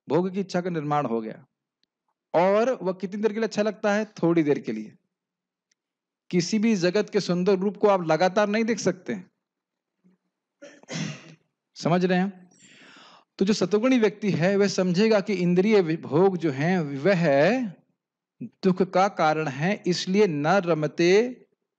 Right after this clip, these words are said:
न तेषु रमते बुधः।" बुद्धिमान व्यक्ति उसमें रमण नहीं करेगा।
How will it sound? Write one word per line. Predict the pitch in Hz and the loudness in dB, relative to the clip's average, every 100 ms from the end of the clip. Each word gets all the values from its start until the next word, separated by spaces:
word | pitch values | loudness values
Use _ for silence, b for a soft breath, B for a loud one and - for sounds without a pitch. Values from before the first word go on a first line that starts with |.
| _ - | _ 0
न | 185 | 0
तेषु | 190 180 170 - 233 | 2 2 2 0 0
रमते | 185 147 - 170 | 0 -2 -2 -2
बुधः।" | 165 127 131 151 160 143 135 b b - | -2 -2 0 2 2 0 -4 b b -4
बुद्धिमान | 147 147 170 180 190 | -2 0 2 2 0
व्यक्ति | 156 143 - 165 | 0 -4 -2 -4
उसमें | 135 160 170 | -4 -4 -2
रमण | 135 156 147 | -2 -2 -4
नहीं | 107 110 | -2 -2
करेगा। | 117 117 117 123 127 127 131 | 0 0 0 2 2 0 -4